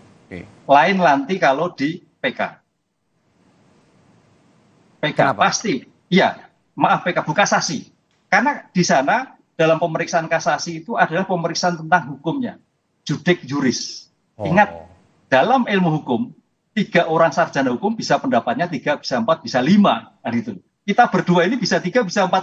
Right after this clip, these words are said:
Speaker 2: lima melihat perspektif hukum, Mas.
Speaker 1: Hmm, iya.
Speaker 2: Itu yang, yang kita, kita agak menjadikan, ya, bukan khawatir ya, ada suatu nanti gejolaknya sedikit. Kalau dari P-, P N ke P T, saya kira itu kan hanya mengambil alih.
Speaker 1: Oke.
Speaker 2: Buktinya jelas akurat. Sehingga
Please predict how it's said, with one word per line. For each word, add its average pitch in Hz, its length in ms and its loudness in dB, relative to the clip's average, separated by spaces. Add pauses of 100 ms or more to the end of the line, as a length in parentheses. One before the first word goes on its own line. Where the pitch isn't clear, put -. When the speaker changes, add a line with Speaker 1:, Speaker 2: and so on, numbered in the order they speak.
Speaker 2:
lima 247 240 2
melihat 185 240 -2
perspektif 190 480 -4
hukum, 175 240 0
Mas. - 320 -4 (280)
Speaker 1:
Hmm, 107 600 -2 (120)
iya. 113 200 -2
Speaker 2:
Itu 240 100 2
yang, 175 180 4
yang 156 240 2
kita, 175 320 0 (280)
kita 175 180 0 (100)
agak 151 200 0 (120)
menjadikan, 143 640 0
ya, 135 220 0
bukan 143 260 0
khawatir 190 400 2
ya, 123 160 -2
ada 147 200 -2
suatu 143 360 0
nanti 139 240 0
gejolaknya 139 520 0
sedikit. 135 400 -6 (320)
Kalau 240 280 4
dari 190 240 2
P-, 226 280 -2 (200)
P - 60 -4
N 220 260 0
ke 233 80 4
P 254 60 2 (100)
T, - 60 -8 (420)
saya 190 240 -4
kira 233 160 0
itu 233 160 -8
kan 214 160 0
hanya 175 160 2
mengambil 147 320 0
alih. 123 240 0 (360)
Speaker 1:
Oke. 107 320 -2
Speaker 2:
Buktinya 156 320 -4
jelas - 280 -2
akurat. 240 360 -2
Sehingga 220 480 -2